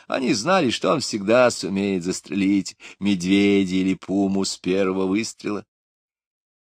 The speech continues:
Когда пули были отлиты и ружье заряжено,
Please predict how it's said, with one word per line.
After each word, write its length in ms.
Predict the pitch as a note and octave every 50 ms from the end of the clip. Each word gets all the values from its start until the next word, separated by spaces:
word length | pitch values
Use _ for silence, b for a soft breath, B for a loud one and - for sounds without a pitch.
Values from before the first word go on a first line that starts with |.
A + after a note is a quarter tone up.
| _ _
Когда 340 | - - D3 E3 F3 A3 A3
пули 300 | - - G#2+ G#2 G2+ F#2+
были 220 | F2 F#2 F#2 F#2+
отлиты 540 | F#2+ F#2+ F2+ - - E3+ G#3 G3+ - - F#3+ - _ _ _ _ _ _ _ _ _
и 80 | G2 G#2
ружье 340 | G2 F#2+ F2 E2+ F2+ F2 D#2
заряжено, 580 | D#2+ F2+ F#2+ D3 F#3+ G3+ E3+ F3+ F3 E3+ E3